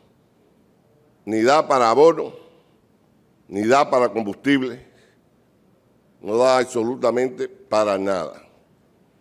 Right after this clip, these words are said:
Eso se lo dejamos a la historia y sobre todo al futuro.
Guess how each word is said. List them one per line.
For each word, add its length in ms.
Eso 240
se 120
lo 160
dejamos 380
a 60
la 80
historia 640
y 80
sobre 320
todo 260
al 80
futuro. 480